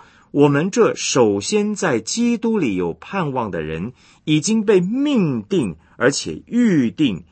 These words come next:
要为着神的荣耀而得着称赞而活。”所以保罗在写信给帖撒罗尼迦教会的时候呢，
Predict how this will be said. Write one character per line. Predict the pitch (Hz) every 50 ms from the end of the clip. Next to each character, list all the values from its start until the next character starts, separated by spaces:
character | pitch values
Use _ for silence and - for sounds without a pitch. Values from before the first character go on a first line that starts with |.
| _ _ _
要 | - - 151 139 117 98 - -
为 | - - 262 302 294 269 240 196 160 139
着 | 113 117 110 98
神 | - - - - - 107 104 123 139
的 | 135 127
荣 | 104 95 87 82 92
耀 | 107 113 104 85 76 - _ _ _
而 | - 107 98 101 104
得 | 101 - 85 85 92 98
着 | 104 - 87 82
称 | - - - - 190 185 185 185 190 185
赞 | 175 - 180 147 101 78 67 - _ _
而 | - 87 90 92 101 120
活。” | 120 - _ _ - 78 82 95 131 - - _ _ _ _ _ _ _ _ _ _ _ _ _ _ _ _ _ _ _ -
所 | - 247 262
以 |
保 | 185 - 170
罗 | 160 175 208
在 | 202 233 208 175 156 139
写 | - - - 139 131
信 | - 180 165
给 | 117 107 95
帖 | - - - 180 185 185
撒 | 170 - 175 147 117
罗 | 101 104
尼 | 117 123 117 117
迦 | - 131 120 120
教 | 120 - - 110 98
会 | 95 - 123 101 78
的 | 85
时 | - - 98
候 | 82 98 92
呢， | 82 76